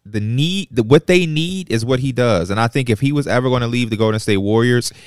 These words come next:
he would have to strategically go somewhere where he can replicate what he's done, because the entire question about him is that he's only good because he plays for the Warriors. So, you know, if Draymond ever left, he was going to be able to leave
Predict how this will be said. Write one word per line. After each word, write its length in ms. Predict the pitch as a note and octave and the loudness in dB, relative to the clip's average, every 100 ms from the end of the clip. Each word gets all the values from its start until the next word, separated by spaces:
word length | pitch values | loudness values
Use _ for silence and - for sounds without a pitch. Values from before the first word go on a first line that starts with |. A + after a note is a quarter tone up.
| - | -10
he 160 | - C3+ | 0 0
would 160 | C3+ | 2
have 220 | C#3 B2+ | 2 2
to 100 | B2 | 0
strategically 720 | A#2 A2 - C3 B2+ C3 C3 | -4 -4 -4 -6 -4 -4 -4
go 240 | G#2+ A2+ A#2 | -2 0 0
somewhere 580 | - F#2+ F#2+ F#2 F#2 F2+ - - - | -2 -4 0 0 0 -2 -12 -18 -4
where 140 | F#2+ | 0
he 120 | G#2+ | 0
can 300 | A#2 A#2 F2+ | 0 -2 -2
replicate 640 | F#2 G#2+ - G2+ B2+ G#2+ F2+ | 2 2 2 -2 0 0 0
what 160 | F#2+ | -2
he's 160 | G2 F#2+ | -2 -2
done, 320 | G2 G#2 A2+ | 0 0 0
because 240 | G#2+ G#2 F#2 | -2 -2 -2
the 80 | F#2+ | -2
entire 400 | F#2 A#2 A2 A2+ | -4 0 2 2
question 380 | - A#2 - G2 | 2 0 0 -4
about 300 | F#2+ G#2 G2+ | 0 2 2
him 260 | A#2 A#2+ | 0 -2
is 140 | F2+ F#2 | -4 -2
that 140 | F#2+ | -2
he's 160 | G2 - | -2 -4
only 320 | G2+ G#2 F#2+ | -4 -4 -4
good 280 | F#2+ F#2+ F2 | 0 0 0
because 280 | G2+ A2+ | -2 -2
he 80 | F2+ | -2
plays 260 | - F#2 F#2 | -2 -2 -2
for 80 | - | -6
the 80 | |
Warriors. 480 | E2+ F2+ E2+ D#2+ - - - - | -6 -4 -6 -8 -12 -18 -18 -6
So, 140 | - | 2
you 180 | G#2+ G#2+ | 4 4
know, 220 | A#2+ D#3 | 2 4
if 60 | C#3+ | 4
Draymond 460 | B2 C3 B2+ B2 A#2 | 4 2 2 0 0
ever 280 | B2 A#2 | 0 0
left, 360 | A2 B2 G#2 - | 2 4 2 0
he 100 | A#2+ | -2
was 160 | A#2+ A2 | -2 -2
going 220 | A#2 G#2+ | -2 -4
to 60 | |
be 220 | G2 A2 A2 | -4 0 0
able 160 | G#2 | 0
to 140 | - F#2 | -2 -4
leave 560 | G2+ A#2 A2 F#2+ F2 | -2 -2 0 -2 -4